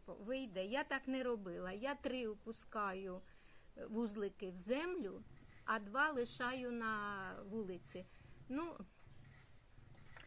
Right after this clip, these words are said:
спробую. Ну, а з цього я навіть не знаю, що. Ну, повтикаю. І побачимо, хай воно росте.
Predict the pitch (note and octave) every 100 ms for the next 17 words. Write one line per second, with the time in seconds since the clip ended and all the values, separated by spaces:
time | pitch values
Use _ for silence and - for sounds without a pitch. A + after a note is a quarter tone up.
0 | - - - - - B3+ F#3 E3+ F3 F#3
1 | - C4 F4+ - C4 C#4 - - E4 E4+
2 | A#3+ - - A3 B3+ C4 A#3 A#3 A3+ A3
3 | A3+ G#3+ A#3 A3 G3+ G3+ - - D3+ -
4 | - - - - - - - - - -
5 | - - - - D4 C#4+ D4+ - C#4 -
6 | D4 D4 G#3 G3 - - - - - -
7 | - - - - - - - - - -
8 | - - - - A#3+ - - - A3+ G#3
9 | C4 B3+ G3+ G3+ - G#3+ G3+ G3+ G3 G3
10 | F#3+ - - -